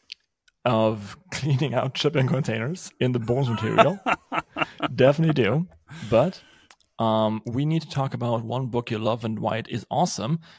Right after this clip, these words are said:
Speaker 1: because we have probably reached the end of the show.
Speaker 2: Oh, we're out of time. Wow, time f-, does fly.
Speaker 1: Well, I gotta,
Speaker 2: Um,
Speaker 1: I gotta record more bonus material for you, for people,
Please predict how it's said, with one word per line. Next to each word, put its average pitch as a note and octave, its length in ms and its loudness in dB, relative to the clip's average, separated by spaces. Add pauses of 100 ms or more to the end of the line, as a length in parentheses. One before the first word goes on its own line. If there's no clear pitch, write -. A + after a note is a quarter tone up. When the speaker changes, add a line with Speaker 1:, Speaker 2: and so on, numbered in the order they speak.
(120)
Speaker 1:
because G#2+ 400 -4
we A#2+ 160 -6
have B2 480 -4 (140)
probably A2+ 320 -6
reached A#2+ 260 -8
the - 160 -8
end C3+ 160 -2
of G#2+ 100 -6
the G2+ 100 -6
show. - 560 -4
Speaker 2:
Oh, G#3+ 140 0
we're F3 120 2
out D#3 160 -2
of C#3+ 60 -6
time. C3 480 -2
Wow, - 260 -6
time C3 220 -8
f-, - 260 -14
does C3 240 -6
fly. A2+ 380 -8
Speaker 1:
Well, C#3 280 2
I A#2 160 4
gotta, C3+ 280 8
Speaker 2:
Um, A2 80 6
Speaker 1:
I - 20 2
gotta C#3 200 4
record C#3+ 360 2
more B2 160 2
bonus B2+ 260 4
material G2+ 320 -2
for G#2+ 100 -6
you, G2+ 120 -2
for G2 240 -6
people, G#2 420 -4